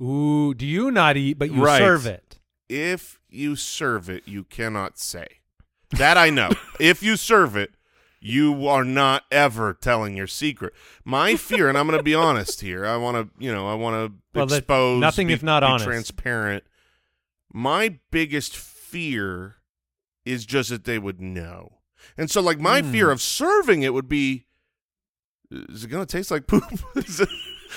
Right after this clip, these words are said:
Speaker 3: is, are they gonna,
Speaker 2: Which,
Speaker 3: are they gonna
Speaker 2: which, to be fair, I'm not sure most people know.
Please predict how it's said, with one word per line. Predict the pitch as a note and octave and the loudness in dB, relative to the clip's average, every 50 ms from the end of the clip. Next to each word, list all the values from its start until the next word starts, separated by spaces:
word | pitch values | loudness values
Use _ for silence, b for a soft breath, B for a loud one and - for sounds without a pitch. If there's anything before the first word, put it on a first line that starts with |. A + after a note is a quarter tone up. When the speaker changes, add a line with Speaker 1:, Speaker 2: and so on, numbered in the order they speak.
| B B B C#3+ C3+ B - | B B B -20 -20 B -6
Speaker 3:
is, | - D#3+ E3 F#3+ | -4 -2 0 2
are | E3+ E3+ F3 | 4 6 8
they | F3+ A3 | 8 8
gonna, | C#4 D4 C4 | 8 10 8
Speaker 2:
Which, | A#3 G3+ F3+ | 8 8 8
Speaker 3:
are | F#3 G3+ G#3+ A#3 | 8 8 8 8
they | B3+ C#4 | 6 6
gonna | D#4 E4+ | 8 8
Speaker 2:
which, | G3 E3 - - - | 6 6 4 0 2
to | - D4+ D4 | 2 2 2
be | D#4 D4+ C4+ | 2 0 -2
fair, | - - A4 B3 A#3+ A#3+ A#3+ | 0 0 2 2 4 2 2
I'm | A3+ A3+ A#3 A#3 | 0 -2 -4 -4
not | B3 B3+ B3+ C4+ - | -4 -4 -4 -4 -6
sure | - - - D#4+ A3+ A3 G#3+ G#3 G3+ - - _ _ _ _ _ _ _ _ | -6 -4 -2 0 2 4 4 2 2 0 -6 _ _ _ _ _ _ _ _
most | F3+ E3+ F#3 G#3 G#3 G3 - - - | -4 0 2 4 4 2 0 -2 -6
people | - F#3+ F3+ - - D#3+ D#3 | -4 -6 -4 -4 -6 -8 -4
know. | D3+ D3 C3+ A#2+ F#2+ - - | 0 0 2 0 0 -4 -10